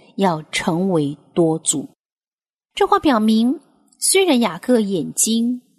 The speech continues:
有一些昏花，但是他里面眼睛并没有昏花。他知道神呢，要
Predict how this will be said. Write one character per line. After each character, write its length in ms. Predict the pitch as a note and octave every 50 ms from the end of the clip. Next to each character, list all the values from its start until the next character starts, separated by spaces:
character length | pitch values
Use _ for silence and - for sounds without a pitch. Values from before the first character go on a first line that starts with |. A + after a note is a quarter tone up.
| _
有 140 | - F3 -
一 60 | D3+
些 180 | E3 - G3 F3+
昏 320 | - - B3+ B3+ C4+ C4
花， 340 | B3+ - A#3+ G#3+ G3+ G#3 G#3 _ _ - - _
但 80 | - -
是 140 | - - B3
他 140 | - C4
里 160 | C4 A#3+ F#3+ D#3+
面 220 | F3+ A3+ B3+ A#3+
眼 200 | G#3+ F3 D3 C#3
睛 240 | - - E3+ F3 F#3 -
并 320 | - C4+ B3 G#3+ G3 F#3 E3+
没 100 | F3+ G#3
有 220 | B3+ C4+ G3 C#3
昏 340 | - - - - F3+ D#3+ D#3+
花。 340 | E3+ - - E3 D3+ D3+ - _ _ _ _ _ _ _ _ _ _ _ _ _ _ _ _ _ _ _ _
他 160 | - - B3+
知 200 | - - B3 B3
道 320 | - A#3+ A3 G3+ F#3+ G#3+ _ _ _ _ _ -
神 420 | - - - - - G#3 G3 G3+
呢， 220 | A3 A#3+ B3+ C4+ C4 - _ _ _ _ _ _ _ _ _ -
要 580 | B3+ B3+ B3+ A#3+ A3 G#3 G3+ G3 F#3+ F#3+ G3